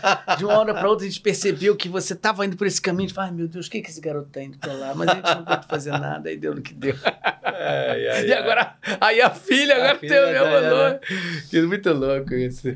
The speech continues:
Speaker 1: Mas
Speaker 2: Sim.
Speaker 1: muito linda essa família, muito lindona, né? Princesas. Olha só a caçulinha, olha lá, olha.
Speaker 2: É.
Speaker 1: <laughs> Meu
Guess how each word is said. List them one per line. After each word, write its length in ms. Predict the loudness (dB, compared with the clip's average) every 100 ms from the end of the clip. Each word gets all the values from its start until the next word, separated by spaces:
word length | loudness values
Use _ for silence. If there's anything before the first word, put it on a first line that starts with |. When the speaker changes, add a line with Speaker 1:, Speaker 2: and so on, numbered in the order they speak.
| -6 -2
Speaker 1:
Mas 140 | 0 2
Speaker 2:
Sim. 40 |
Speaker 1:
muito 260 | 2 2 0
linda 340 | 2 0 0
essa 160 | 0 0
família, 520 | 0 -2 -2 -4 -4
muito 320 | -6 -10 -8
lindona, 720 | -8 -8 -10 -8 -4 -4 -4 -4
né? 120 | -4
Princesas. 1120 | -4 -4 -4 -4 -2 0 0 -2 -6 -6 -6 -6
Olha 240 | -4 -6
só 180 | -6 -6
a 60 | -4
caçulinha, 720 | -8 -8 -10 -8 -8 -8 -8
olha 100 | -6
lá, 100 | -8 -8
olha. 320 | -10 -10 -8
Speaker 2:
É. 140 | -6 -2
Speaker 1:
<laughs> 100 |
Meu 80 | -2